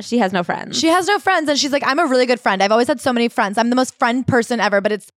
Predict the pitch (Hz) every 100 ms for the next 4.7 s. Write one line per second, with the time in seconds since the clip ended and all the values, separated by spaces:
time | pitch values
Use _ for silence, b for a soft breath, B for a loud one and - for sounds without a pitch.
0 | _ - 254 320 247 220 185 220 240 226
1 | 214 277 277 277 254 247 262 240 - 254
2 | 220 226 214 247 220 262 381 - 370 302
3 | 240 233 220 226 208 220 247 247 277 277
4 | 285 - 320 269 226 226 -